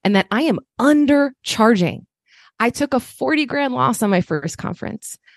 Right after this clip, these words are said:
I am barely breaking even, and this business is not financially viable long-term, right?" But he doesn't know all, any of that. He doesn't know what the experience is, right? He thinks it's just a social get-together, right? Just like what we do,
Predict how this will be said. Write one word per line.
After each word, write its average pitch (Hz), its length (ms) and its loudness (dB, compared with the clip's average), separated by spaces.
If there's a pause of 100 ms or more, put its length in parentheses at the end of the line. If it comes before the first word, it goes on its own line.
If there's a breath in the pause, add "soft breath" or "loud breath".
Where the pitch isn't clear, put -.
(220 soft breath)
I 226 160 2
am 226 280 -2
barely 285 560 2
breaking 220 460 -4
even, 226 340 -2
and 196 140 2
this 233 160 0
business 208 400 -2
is 160 160 -2
not 180 260 -4
financially 180 480 0
viable 160 540 0
long-term, 160 560 0 (280)
right?" 170 300 -2 (160)
But 254 100 -4
he 302 140 -2
doesn't 285 240 -2
know 185 200 4
all, 156 200 0
any 165 180 -4
of - 100 -12
that. 71 220 -10 (420 soft breath)
He - 160 0
doesn't 285 220 0
know 277 120 2
what 311 120 0
the 294 100 -2
experience 294 640 -2
is, - 360 -12
right? 202 260 0
He 247 140 -4
thinks 294 220 -6
it's 294 160 -6
just - 160 -6
a 285 60 -8
social 302 360 -6
get-together, 214 540 -4
right? 202 200 -2
Just 254 180 -2
like 269 120 -2
what 254 120 0
we 254 100 -4
do, 254 240 -2